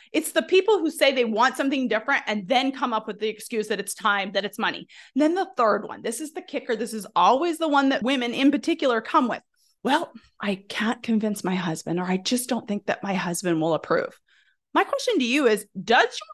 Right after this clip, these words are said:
fucking husband approve of your current situation? Because if you're coming to me, I'm assuming you're not happy with the current situation that you have.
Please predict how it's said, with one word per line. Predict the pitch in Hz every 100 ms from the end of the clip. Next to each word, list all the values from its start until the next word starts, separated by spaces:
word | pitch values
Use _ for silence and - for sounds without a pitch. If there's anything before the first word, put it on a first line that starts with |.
| -
fucking | - - 320
husband | 233 214 226 226 302
approve | 247 - 220 247 254
of | 202
your | 208 196
current | - 202 247 -
situation? | - 240 233 185 180 247 - - - - - -
Because | 247 277
if | 226
you're | 226 453
coming | 554 554 554 403
to | 262
me, | 196 220 415
I'm | 240 330 571
assuming | - - 262 311 466
you're | 247 294 370
not | 302 330
happy | - - 247 285 262
with | 220 240
the |
current | 226 - 269 269
situation | 269 240 220 220 220 196
that | 180
you | 185
have. | 185 160 -